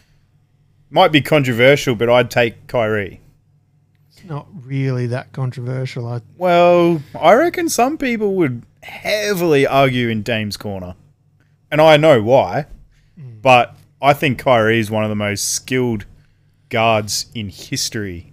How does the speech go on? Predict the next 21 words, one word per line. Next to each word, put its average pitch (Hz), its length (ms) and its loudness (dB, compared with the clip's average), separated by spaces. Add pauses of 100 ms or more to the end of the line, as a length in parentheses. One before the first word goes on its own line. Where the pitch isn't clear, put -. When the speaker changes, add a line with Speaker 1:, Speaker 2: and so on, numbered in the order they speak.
(140)
Speaker 1:
up 127 160 -12
there 117 100 -2
with 107 100 -6
the 107 100 -6
Iversons. 104 640 -8 (160)
But 110 320 -6 (460)
he's 117 180 -6
so 135 280 2 (120)
injury 123 480 0
prone. 113 680 -2 (360)
He 92 220 -18 (100)
puts - 320 -4
his 117 180 -4
name 123 300 2
in 120 80 -2
the 110 120 -8
headlines 120 640 -4
for - 80 -12
the 113 100 -6
wrong 117 380 -4
reasons. 113 880 -4